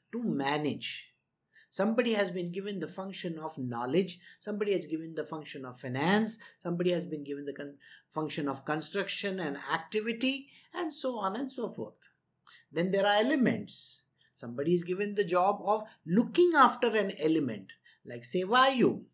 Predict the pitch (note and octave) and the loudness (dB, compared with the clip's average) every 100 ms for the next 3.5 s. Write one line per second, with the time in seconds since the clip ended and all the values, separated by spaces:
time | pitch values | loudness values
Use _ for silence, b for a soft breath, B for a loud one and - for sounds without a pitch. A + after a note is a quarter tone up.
0 | _ _ _ _ _ b b b _ D3+ | _ _ _ _ _ b b b _ -10
1 | D#3+ E3+ F3+ A3 A3 A3+ A3 G3 G3+ A3+ | -4 -4 -2 -2 -2 -2 -4 -4 -4 -4
2 | A#3+ B3 C4+ E4 C4+ G3 D#3 C3+ A#2 B2 | -6 -6 0 4 6 6 2 0 -4 -6
3 | B2 E3 - G3 | -10 -12 -6 -4